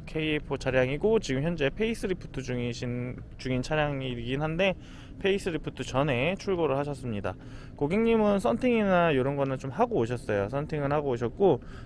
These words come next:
저희 쪽에서 작업한 부분으로는 좀 몇 가지 돼요. 그래서 바닥 작업부터 배터리 작업부터 모두 다 진행을 했어요. 그래서 아웃도어 차량의 이제 매력은 지금 이 이열 시트가 탈거를 소비자가 직접 할 수 있고 그리고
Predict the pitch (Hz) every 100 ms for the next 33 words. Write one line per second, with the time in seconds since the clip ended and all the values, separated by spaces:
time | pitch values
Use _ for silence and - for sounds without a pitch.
0 | - 131 170 190 196 190 190 131 123 151
1 | 175 165 160 151 151 147 147 160 196 180
2 | 156 139 127 104 - 120 120 107 107 104
3 | - 113 110 120 - - - - - 113
4 | 127 135 131 - - 170 190 196 202 202
5 | 120 127 123 123 117 - 123 170 190 190
6 | 113 110 107 104 113 110 120 147 - 143
7 | 117 - - - - - - 147 143 143
8 | 143 143 113 131 214 226 226 226 208 196
9 | 180 147 135 131 110 135 180 147 135 143
10 | 117 95 117 120 107 156 165 110 127 160
11 | 151 196 - 156 104 110 110 98 - 202
12 | 233 226 202 196 196 196 190 226 214 196
13 | 175 - - 131 - 156 - 113 131 170
14 | 202 123 98 165 226